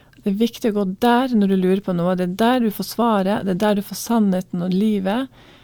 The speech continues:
Eh, uansett om du liker det eller ikke, det har ingenting å si. Vi er bare et menneske. Hva vet vi? Vet ingenting. Vi kan bare forholde oss til det som står der. Der er nyhetsboken, der er sannheten, der er alt.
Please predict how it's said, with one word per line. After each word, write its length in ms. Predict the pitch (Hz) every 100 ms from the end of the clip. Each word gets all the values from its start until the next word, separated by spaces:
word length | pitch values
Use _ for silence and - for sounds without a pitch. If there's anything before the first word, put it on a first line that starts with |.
| - _ _ -
Eh, 180 | 202 196 -
uansett 720 | 269 311 285 240 - 294 - -
om 140 | 208 202
du 80 | 202
liker 480 | 196 202 - 277 196
det 100 | 196 -
eller 340 | 214 185 -
ikke, 560 | 185 190 - 214 269 269
det 140 | 247
har 160 | 247 214 - 208
ingenting 480 | 208 214 202 208
å 80 | 185
si. 340 | 170 226 277 311
Vi 240 | - 202 226
er 240 | 214 185
bare 140 | 185
et 100 | 190
menneske. 480 | 185 180 196 202 185
Hva 240 | - - 196
vet 480 | 190 185 175 - -
vi? 300 | 190 220 294 - _ _ 320
Vet 240 | 294 -
ingenting. 480 | 233 226 202 226 269 - - _ _ -
Vi 120 | 269
kan 160 | 269 247
bare 200 | 269 294
forholde 440 | 254 247 269 208
oss 80 | 190
til 80 | 202
det 140 | 202
som 80 | 196
står 320 | - 190 175
der. 140 | 180 233 247
Der 240 | 285 202
er 60 | 185
nyhetsboken, 880 | 196 226 190 190 - 170 233 240 277 - - -
der 220 | 262 247 -
er 160 | -
sannheten, 600 | 185 - 220 190 - 202
der 160 | 226 311
er 160 | 302 -
alt. 380 | - - - -